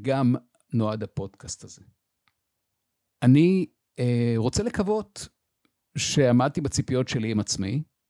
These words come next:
שהפודקאסט הזה, הפרק הראשון, פרק ביס, קצרצר,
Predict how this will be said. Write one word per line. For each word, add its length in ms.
שהפודקאסט 640
הזה, 420
הפרק 360
הראשון, 400
פרק 280
ביס, 500
קצרצר, 720